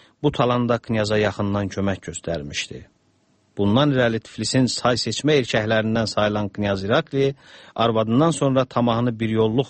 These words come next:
axtalamışdı. Daha onun ayğırı kimsənin çəpərini adlayıb, qorğunda otlayıb, yiyəsini fələyin divan dərəsinə salmayacaqdı. Qızına anasının adını qoyan Knyaz arvadını yeni donda diriltməyə,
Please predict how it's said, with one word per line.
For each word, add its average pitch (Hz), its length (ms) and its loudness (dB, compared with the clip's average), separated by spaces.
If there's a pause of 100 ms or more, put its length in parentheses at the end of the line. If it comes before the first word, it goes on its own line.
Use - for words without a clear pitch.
(120)
axtalamışdı. 98 840 -4 (580)
Daha 151 280 2
onun 127 300 0
ayğırı 113 460 0 (120)
kimsənin 110 580 0
çəpərini 107 460 -2 (120)
adlayıb, 98 420 -6 (440)
qorğunda 104 540 2
otlayıb, 123 460 -2 (420)
yiyəsini 107 640 0 (280)
fələyin 107 440 2
divan 110 280 -2
dərəsinə 101 600 0 (300)
salmayacaqdı. 85 1040 -6 (1300)
Qızına 135 400 2
anasının 156 400 0
adını 143 300 0
qoyan 113 360 -2 (100)
Knyaz 151 340 0 (460)
arvadını 117 520 0
yeni 139 320 2
donda 131 260 2
diriltməyə, 110 720 0